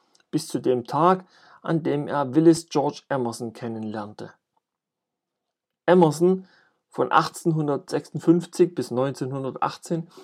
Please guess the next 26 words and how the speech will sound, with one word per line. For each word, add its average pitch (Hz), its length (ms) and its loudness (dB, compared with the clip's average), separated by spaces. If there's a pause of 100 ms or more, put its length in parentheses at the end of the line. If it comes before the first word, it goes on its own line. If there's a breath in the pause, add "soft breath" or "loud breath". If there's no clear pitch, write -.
(360 loud breath)
war 131 200 2
ein 143 140 -4
Schriftsteller, 127 800 -2
der 127 160 -2
Novellen 139 540 4
und 160 120 -2
Kurzgeschichten - 680 0
verfasste 151 640 -4 (480 loud breath)
und 127 240 -6
neunzehnhundertsieben 165 1200 2
mit 160 160 -2
seiner 160 280 -4
Frau 139 460 -2
Bonnie 156 440 0 (180 loud breath)
nach 151 200 -8
Los 160 220 -4
Angeles 117 500 -6
zog, 143 360 -4 (340 loud breath)
um - 180 -8
in 147 140 -2
der 135 160 0
gerade 131 480 2
aufkommenden 139 640 -2
Filmindustrie 156 880 2
zu - 180 -6
arbeiten. 110 560 -10